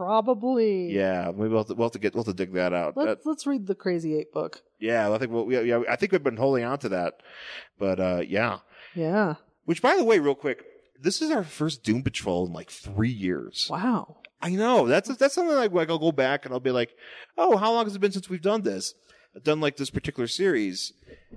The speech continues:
Speaker 2: And we go, like, a long time between certain books.
Speaker 1: Well, sometimes that's good.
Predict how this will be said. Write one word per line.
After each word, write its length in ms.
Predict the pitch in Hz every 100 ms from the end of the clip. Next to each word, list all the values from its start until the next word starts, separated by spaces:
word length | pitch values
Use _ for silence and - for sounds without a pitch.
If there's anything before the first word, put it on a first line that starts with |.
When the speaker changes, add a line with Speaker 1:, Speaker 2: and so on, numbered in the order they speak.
| - - _
Speaker 2:
And 400 | - 151 147 139 107
we 140 | 160
go, 180 | 202 311
like, 220 | 302 180
a 60 | -
long 400 | 104 98 104 107
time 260 | 104 101 98
between 260 | 90 90
certain 280 | 82 80 60
books. 440 | 57 - - - 240
Speaker 1:
Well, 140 | 269
sometimes 380 | 311 320 339 320
that's 220 | 330 330
good. 240 | - 349